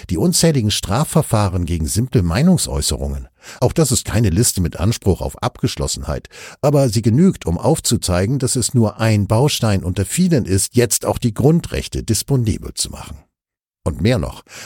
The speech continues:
ein derartiges Verfahren kann nur beim Bundesverfassungsgericht stattfinden.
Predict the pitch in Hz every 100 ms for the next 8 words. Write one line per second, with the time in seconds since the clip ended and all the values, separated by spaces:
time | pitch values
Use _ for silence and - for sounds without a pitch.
0 | - 104 160 180 160 131 123 - 101 -
1 | 107 160 123 87 80 98 90 85 110 107
2 | 131 110 107 104 - 85 156 - 80 -
3 | - 82 - - 62 - - 60 -